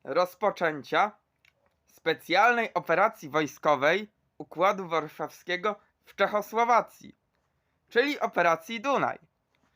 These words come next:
w której swój chwalebny udział miał także polski żołnierz. Wojsko Polskie, Siły Zbrojne Polskiej Rzeczypospolitej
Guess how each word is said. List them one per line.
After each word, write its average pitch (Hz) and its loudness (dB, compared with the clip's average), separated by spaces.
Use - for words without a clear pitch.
w - -20
której 208 -2
swój 190 -4
chwalebny 214 2
udział 151 0
miał 175 0
także 175 -2
polski 220 0
żołnierz. 185 0
Wojsko 185 -2
Polskie, 226 -2
Siły 202 -6
Zbrojne 196 -4
Polskiej 240 0
Rzeczypospolitej 180 -2